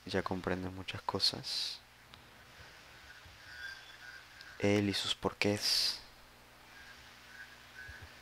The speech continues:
Deja que fluya con su vida.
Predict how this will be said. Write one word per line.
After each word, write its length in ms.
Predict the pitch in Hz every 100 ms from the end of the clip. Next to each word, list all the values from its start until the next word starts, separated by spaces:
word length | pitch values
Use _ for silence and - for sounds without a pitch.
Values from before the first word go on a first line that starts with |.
| - - - - - - - -
Deja 400 | 98 - 98 107
que 140 | - 110
fluya 420 | - 113 104 101
con 160 | 104
su 200 | 101 -
vida. 300 | 101 110 -